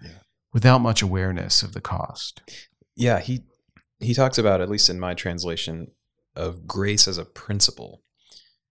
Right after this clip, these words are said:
Speaker 1: And that was interesting to me because he was critiquing this idea, because he thought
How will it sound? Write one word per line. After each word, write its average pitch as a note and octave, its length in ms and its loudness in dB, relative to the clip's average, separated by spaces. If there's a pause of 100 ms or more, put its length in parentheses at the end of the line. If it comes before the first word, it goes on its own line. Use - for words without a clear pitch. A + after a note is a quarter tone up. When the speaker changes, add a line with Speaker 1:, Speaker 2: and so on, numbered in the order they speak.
(520)
Speaker 1:
And G#2 360 -2 (520)
that C3 200 -2
was C3 140 6
interesting G2+ 380 0
to E2+ 80 -10
me D2+ 340 -12
because G2 280 -2
he G#2 160 0
was G#2 100 4
critiquing A#2+ 520 0
this - 200 2
idea, - 340 -10
because F2 320 -2
he B2+ 120 2
thought G#2+ 420 2